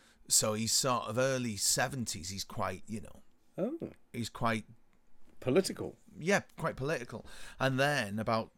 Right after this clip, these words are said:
Speaker 1: nineteen seventy-five, is it, when Mull of Kintyre comes out?
Speaker 2: Mm.
Speaker 1: You know, he's sort of like,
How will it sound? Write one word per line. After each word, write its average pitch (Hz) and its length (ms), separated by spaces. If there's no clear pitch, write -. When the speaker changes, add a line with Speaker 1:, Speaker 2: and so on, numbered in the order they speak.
Speaker 1:
nineteen 107 280
seventy-five, 113 720
is 98 120
it, 156 120
when 117 120
Mull 120 180
of 113 100
Kintyre 113 400
comes 104 340
out? 117 480
Speaker 2:
Mm. 95 300
Speaker 1:
You 131 140
know, 110 180
he's 110 180
sort 117 320
of 107 140
like, 113 320